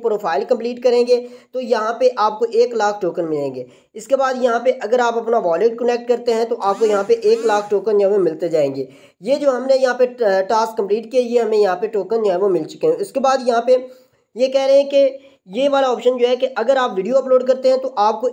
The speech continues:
एक हज़ार टोकन यहाँ पे दिया जाएगा। उसके बाद ये कह रहे हैं कि अगर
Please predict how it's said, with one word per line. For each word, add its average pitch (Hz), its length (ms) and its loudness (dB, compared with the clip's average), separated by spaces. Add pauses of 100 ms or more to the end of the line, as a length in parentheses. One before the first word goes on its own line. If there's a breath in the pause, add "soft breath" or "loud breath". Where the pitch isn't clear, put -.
एक 247 240 2
हज़ार 202 380 -2
टोकन 226 320 0
यहाँ 202 180 2
पे 208 140 0
दिया 180 200 0
जाएगा। 131 420 -4 (300 loud breath)
उसके 202 180 -6
बाद 254 240 0
ये 262 100 4
कह 254 140 0
रहे 254 80 2
हैं 262 100 -2
कि 262 60 0 (140)
अगर 247 240 2